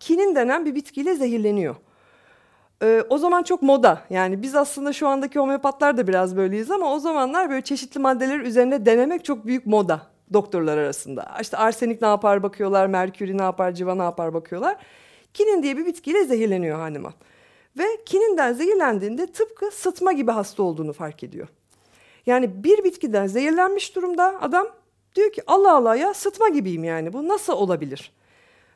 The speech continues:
Ve sonra işte çok zeki bir adam, bütün dahiler gibi o da bence bana kalırsa dahi bir adam ve diyor ki,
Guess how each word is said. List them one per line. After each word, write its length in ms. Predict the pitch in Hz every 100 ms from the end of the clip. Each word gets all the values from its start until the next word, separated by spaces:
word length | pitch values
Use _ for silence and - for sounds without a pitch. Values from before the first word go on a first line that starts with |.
| 277
Ve 80 |
sonra 400 | 302 415 480 349 440
işte 180 | 392 294
çok 240 | - 427 320
zeki 320 | 240 - 190
bir 80 | 190
adam, 360 | 175 202 381 -
bütün 360 | 262 - 294 - 220
dahiler 520 | 262 269 254 269 277
gibi 200 | 269 226
o 180 | 302 262
da 140 | 247 240
bence 300 | 285 247 220
bana 200 | 240 262
kalırsa 420 | 226 202 196 185
dahi 300 | 208 214 226
bir 100 | 185
adam 280 | 160 254 339
ve 120 | 302
diyor 180 | 381 403
ki, 320 | 277 294